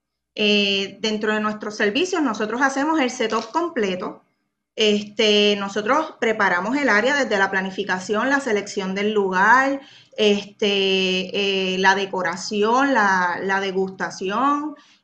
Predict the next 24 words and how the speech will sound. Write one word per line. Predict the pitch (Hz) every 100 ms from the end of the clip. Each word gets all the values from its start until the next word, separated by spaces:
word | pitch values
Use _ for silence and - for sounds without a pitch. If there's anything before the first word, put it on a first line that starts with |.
| -
eh, | 196 190
la, | 185 180 -
la | - 202 196
bebida, | 180 180 240 269 262 254 247 254 - _ _
eh, | 214 208 196 190 185 175 170 - _ _ _
y | 240 226 226
el | 226 214
cliente | 233 214 247 339
simplemente | 254 240 262 269 339 277 220
llega, | 233 359 302 320 - _
disfruta | - 185 226 220 - 214 220 240
la | 285
experiencia | 277 - 330 302 233 247 311 440 - _ _ _ _ _ -
y | 226 226
tan | 208 208
pronto | 208 208 208 208
culmina | 214 208 202 202 202
el | 233
servicio, | 247 277 262 311 - 392
se | 381 277
levanta | 220 202 196 208 320 370
y | - 233
se | - 185
va. | 170 151